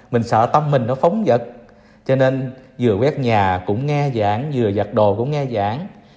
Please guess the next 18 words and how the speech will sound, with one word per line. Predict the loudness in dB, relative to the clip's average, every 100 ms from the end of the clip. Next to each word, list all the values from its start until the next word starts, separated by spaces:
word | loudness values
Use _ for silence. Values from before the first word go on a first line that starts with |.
| -8
Nhưng | -4
mà | -2
xin | -2 -4
thưa | -2
quý | -2 0
vị, | 0
với | -2
sự | 0 -2 0
tấn | 0 2 4
bộ | 6 6 4 0 -4 -18 -20 -20 _ _ _ _ -4
cao | 0 2 2
hơn | 2 0 0
nữa | 0 0 -4 -8 -20 -20 -6
của | -4 0
đời | 2 2
sống | -2 -4
tu | -2 -4 -4
thỉnh | -8 -8 -10